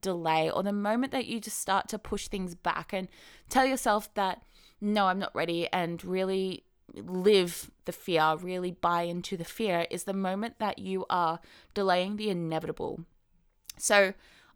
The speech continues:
I did have this download a few months ago. I got the full concept, all of it, but I was like, "Oh, I mean,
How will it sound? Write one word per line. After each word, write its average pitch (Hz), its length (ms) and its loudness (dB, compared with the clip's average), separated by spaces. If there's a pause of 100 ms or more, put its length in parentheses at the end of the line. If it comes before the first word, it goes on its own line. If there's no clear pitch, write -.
I 180 100 4
did 247 260 -2
have 233 300 2
this 202 180 -6
download 160 640 0 (380)
a 170 60 -12
few 233 260 -4
months 185 340 0
ago. 160 480 -2 (400)
I 175 80 -2
got 190 160 -4
the 180 60 -12
full 240 260 -2
concept, 180 760 -4 (140)
all 185 200 2
of 170 120 -2
it, 160 180 -2
but 175 100 0
I 170 40 2
was 170 120 -6
like, 175 200 -4
"Oh, 208 340 0 (920)
I 285 80 0
mean, 294 380 2